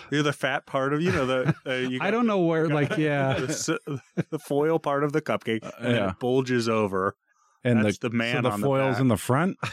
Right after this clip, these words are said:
Speaker 1: The sma-, yeah.
Speaker 3: Okay.
Speaker 1: So I'm the back,
Speaker 2: Are you the
Speaker 1: I'm the
Speaker 2: foil or am I the foil?
Speaker 3: Yeah, who knows?
Speaker 1: Imagine a cupcake that's been tipped over on its side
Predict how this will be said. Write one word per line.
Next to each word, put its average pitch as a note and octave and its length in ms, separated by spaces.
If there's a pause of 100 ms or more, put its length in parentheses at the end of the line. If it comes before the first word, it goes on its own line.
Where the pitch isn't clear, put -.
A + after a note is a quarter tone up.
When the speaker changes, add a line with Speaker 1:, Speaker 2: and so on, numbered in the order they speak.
(480)
Speaker 1:
The C3+ 60
sma-, - 340 (400)
yeah. A2+ 320 (120)
Speaker 3:
Okay. A#2 280
Speaker 1:
So B2 140
I'm B2+ 180
the B2+ 80
back, A2+ 220
Speaker 2:
Are C3+ 40
you E3 120
the G3+ 80
Speaker 1:
I'm F#3 60
the C3 80
Speaker 2:
foil G#3+ 420
or D#3 120
am C#3 100
I C#3 160
the B2+ 80
foil? C3+ 160
Speaker 3:
Yeah, A2 200
who C3 140
knows? C3+ 180
Speaker 1:
Imagine F#3 320
a D3+ 40
cupcake C3 540
that's A2 180
been G#2 160
tipped - 300
over G2+ 260
on F#2 120
its - 140
side F2+ 380